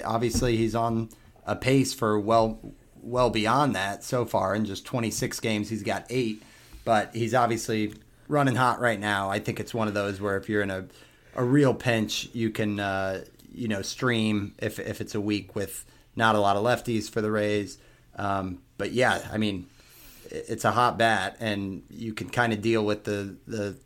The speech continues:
thirty percent K rate if he's hitting bombs this often. So, uh, yeah, I like it with Raley as well. Uh, last one, and this is not a like for like, although it is an outfielder, but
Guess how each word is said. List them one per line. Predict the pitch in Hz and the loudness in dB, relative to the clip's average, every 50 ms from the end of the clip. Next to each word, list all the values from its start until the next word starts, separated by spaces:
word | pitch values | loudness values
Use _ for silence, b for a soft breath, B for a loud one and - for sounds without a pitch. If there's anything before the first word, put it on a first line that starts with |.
| _ - | _ -2
thirty | - 120 110 104 104 | 0 2 2 2 0
percent | 104 - 110 101 - - 107 104 98 - b b b b b b b - | 0 -2 -2 -2 -2 -2 -2 -2 -4 -6 b b b b b b b -4
K | - 123 120 110 | -2 0 2 2
rate | 101 95 95 101 104 104 | 2 0 0 -2 -4 -6
if | 110 98 - - | -8 -10 -8 -6
he's | - 104 98 92 90 - - - - - | -4 -4 -4 -4 -6 -10 -12 -12 -14 -10
hitting | - 104 120 - 98 92 | -8 -6 -6 -4 -2 0
bombs | 104 101 104 104 120 117 90 | 0 2 2 0 -2 -4 -6
this | 95 98 90 - | -8 -8 -6 -4
often. | 107 95 92 90 - - 98 98 92 | -4 -4 -4 -6 -8 -10 -10 -10 -10
So, | - - 98 92 95 - B B B B B B B B B B - | -10 -8 -8 -8 -8 -8 B B B B B B B B B B -10
uh, | - 104 104 104 107 110 107 | -6 -4 -2 0 0 0 0
yeah, | - 180 214 220 220 - - - | 2 2 2 2 2 -2 -8 -4
I | - 135 | 0 2
like | 143 151 151 147 | 2 2 2 2
it | 165 | 0
with | 143 135 127 | -2 0 2
Raley | 139 143 147 147 139 139 139 135 135 135 | 4 4 6 6 6 6 4 4 2 0
as | 131 123 113 107 | -2 -2 -2 -2
well. | 117 139 160 151 113 - B B B B B B B B B B | 0 0 0 0 0 -2 B B B B B B B B B B
Uh, | - 131 135 135 131 123 | -4 0 2 2 2 2
last | - 151 170 175 180 175 - 156 | 4 4 6 6 6 4 4 4
one, | 160 151 139 | 6 6 6
and | 135 131 143 | 6 6 6
this | 156 151 - | 4 4 2
is | 131 110 101 | 0 2 4
not | 131 139 147 147 143 135 - - | 4 4 6 6 4 4 2 0
a | 120 123 123 120 117 113 113 113 | 0 2 4 4 4 4 2 2
like | - - - 127 127 127 123 - | 0 0 0 2 2 2 0 0
for | - 123 113 107 | 0 0 2 4
like, | 110 117 123 120 107 101 104 - - - 107 - | 4 6 6 6 4 2 0 -4 -8 -10 -4 -2
although | 113 110 107 110 113 110 | 0 0 2 4 4 4
it | 110 107 | 4 2
is | 123 120 107 113 | 2 0 0 2
an | 107 | 2
outfielder, | 110 113 113 107 - - - 113 107 104 104 101 98 | 2 2 2 0 -2 -2 -2 0 0 0 0 -2 -2
but | 95 104 98 95 - | 0 0 0 0 -2